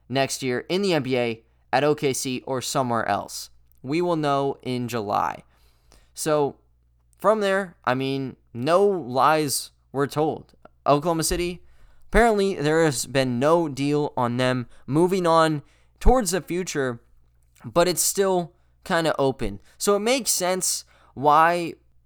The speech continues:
why there were rumors saying that he would be signing with the Oklahoma City Thunder next year, because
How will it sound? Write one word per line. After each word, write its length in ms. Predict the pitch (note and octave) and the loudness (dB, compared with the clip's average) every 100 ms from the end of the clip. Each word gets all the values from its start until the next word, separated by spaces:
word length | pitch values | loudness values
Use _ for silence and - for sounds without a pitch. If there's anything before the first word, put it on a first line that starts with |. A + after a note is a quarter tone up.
| - | -18
why 520 | G#2+ F#2+ B2 D#3 E3 | -10 2 2 2 -2
there 160 | C#3 D#3 | -2 0
were 140 | D#3 | 2
rumors 400 | D3 D#3 D#3+ D#3 | 0 0 0 0
saying 240 | - C#3 | 0 0
that 160 | C3 - | -2 -4
he 160 | C3 C#3 | -4 -4
would 420 | C#3 D3 C#3 A#2 | 2 2 2 -4
be 160 | B2+ | -6
signing 640 | A#2 - C3 B2 D#3+ F3 E3+ | -4 -2 2 2 0 -4 -6
with 120 | E3 | -6
the 100 | F3 | -2
Oklahoma 320 | E3+ E3 E3+ | -2 -2 -6
City 220 | D#3+ F3 | -6 -8
Thunder 260 | E3 E3 D#3 | -8 -6 -4
next 400 | A#2+ A#2 C3+ - | -2 -2 -4 -6
year, 120 | F3 | -6
because 360 | D3 A#2+ C3 | -6 -6 -8